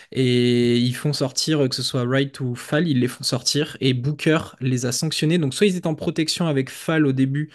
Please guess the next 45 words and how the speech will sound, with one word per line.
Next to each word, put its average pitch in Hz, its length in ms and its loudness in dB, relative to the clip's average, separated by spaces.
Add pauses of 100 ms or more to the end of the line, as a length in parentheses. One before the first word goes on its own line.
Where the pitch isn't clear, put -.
(360)
et, 127 240 4
euh, 123 160 2
Booker 143 400 0
s'écartait, 139 640 0 (200)
donc 127 200 -6
il 127 80 -2
a 127 60 0
sanctionné 131 420 0
à 123 80 0
trois 120 220 -4
points, 175 280 -2
il 120 100 -6
finit 131 300 0
à 120 60 0
deux 123 140 -2
sur 131 180 -6
trois 131 180 -6
à - 20 -4
trois 120 200 -6
points. 180 160 -4 (380)
Ou 151 140 4
alors, 165 420 4
euh, 131 400 4
quand 139 300 -4
il 143 40 -6
sortait 139 380 -2
fort, 160 360 -4 (260)
bah, 123 100 -2
Booker 127 360 0
avait 127 180 2
le 123 40 -2
champ 123 220 -2
libre 147 260 0
et 127 60 0
il 123 180 0
a 123 60 0
fini, 135 460 0
euh, 117 400 0
avec 117 240 -4
deux, 123 100 -4
trois 127 180 -4
to-, 127 340 0
tomards 127 360 0
bien 123 160 -2
sentis. 123 340 -6